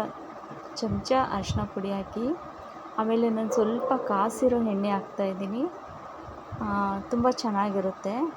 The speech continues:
ಕಾಸಿರೋ ಎಣ್ಣೆ ಹಾಕಿದರೆ. ಕಡುಬಿಗೆಲ್ಲ ಬಬಲ್ಸ್ ಟೈಪ್ ಬರುತ್ತೆ, ತುಂಬ ಚೆನ್ನಾಗಿರುತ್ತೆ ಅದಕ್ಕೋಸ್ಕರ.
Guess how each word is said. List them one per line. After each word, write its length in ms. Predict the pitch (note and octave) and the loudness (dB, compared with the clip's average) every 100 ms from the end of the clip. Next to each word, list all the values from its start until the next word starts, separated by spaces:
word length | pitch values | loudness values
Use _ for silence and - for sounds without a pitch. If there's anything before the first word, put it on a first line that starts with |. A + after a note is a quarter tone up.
| - | -4
ಕಾಸಿರೋ 420 | A3 G3+ G#3 A3+ A3 | 0 0 0 0 0
ಎಣ್ಣೆ 280 | G#3 G3+ | 0 0
ಹಾಕಿದರೆ. 760 | G3 F#3+ G#3+ F#3 A#3 B3 A3 G3+ - - - - - - - - - | 0 -2 -4 -2 0 0 0 -2 -4 -8 -10 -8 -8 -8 -6 -2 4
ಕಡುಬಿಗೆಲ್ಲ 640 | A3 A#3 C4+ B3+ A3+ A#3+ | 6 6 6 6 6 6
ಬಬಲ್ಸ್ 800 | A#3 G#3+ G3+ A#3 - - - - | 4 4 4 2 0 -6 -6 2
ಟೈಪ್ 220 | A3 G#3 | 4 4
ಬರುತ್ತೆ, 540 | G3 G#3 F#3+ - A#3 D4+ | 6 6 6 2 0 0
ತುಂಬ 440 | - A3+ G#3+ A3 | 2 0 2 2
ಚೆನ್ನಾಗಿರುತ್ತೆ 760 | A#3 A#3 G#3 G3+ G3 F#3 - G#3 D4+ F4+ - - - - - | 2 0 0 2 0 0 0 0 0 -2 -8 -12 -12 -8 -2
ಅದಕ್ಕೋಸ್ಕರ. 640 | G#3 G#3 G3+ G3 - G3 | -2 0 0 -2 -2 -2